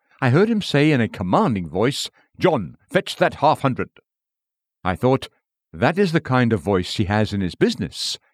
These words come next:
but when he comes into the service of God, that little squeak is all he can give."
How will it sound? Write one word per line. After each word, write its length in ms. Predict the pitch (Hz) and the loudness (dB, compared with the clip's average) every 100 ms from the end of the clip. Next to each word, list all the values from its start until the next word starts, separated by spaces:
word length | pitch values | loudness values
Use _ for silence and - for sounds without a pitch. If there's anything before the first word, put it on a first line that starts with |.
| _ _ | _ _
but 140 | - 101 | -6 0
when 140 | 160 | 2
he 100 | 160 | 2
comes 380 | - 175 175 139 | 2 2 2 2
into 160 | 135 | 0
the 100 | 123 | 0
service 380 | 120 156 135 104 | 0 2 0 0
of 120 | 98 | -4
God, 380 | - 226 143 143 - - - | 0 0 2 0 -6 -20 -4
that 180 | 117 101 | -2 0
little 200 | 175 160 | 2 0
squeak 580 | - - - 233 - - _ - | 0 -4 0 -2 -2 -16 _ -6
is 140 | 92 | 0
all 140 | 135 | 2
he 100 | 120 | 2
can 220 | 120 123 104 | 2 0 -2
give." 420 | 92 76 - | -6 -8 -16